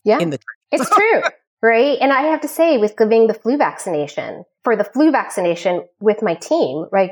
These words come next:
Speaker 1: we looked at it and it was very strategic for our point. We said, "Okay, where can we build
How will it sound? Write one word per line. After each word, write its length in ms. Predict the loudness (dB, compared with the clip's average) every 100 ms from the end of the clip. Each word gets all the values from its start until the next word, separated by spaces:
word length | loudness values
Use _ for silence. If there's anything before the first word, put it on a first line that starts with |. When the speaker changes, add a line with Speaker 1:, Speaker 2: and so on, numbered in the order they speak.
| -4
Speaker 1:
we 240 | -2 -2
looked 300 | 0 0 0
at 100 | -2
it 400 | 0 -2 -2 -4 -8 _
and 120 | 0
it 100 | 2
was 240 | 0 -4 -2
very 320 | 2 2 0
strategic 580 | -4 -12 -8 -6 -6 -10
for 120 | -4
our 200 | -4 -2
point. 180 | -6 -6 -6
We 100 | -6
said, 240 | -4 -4 0
"Okay, 380 | -2 0 -2 -4 _ _
where 680 | -14 -4 2 4 6 4 2 -4
can 400 | -2 0 0 0
we 320 | -4 -4 -6 -8 _
build 520 | 0 2 2 0 -6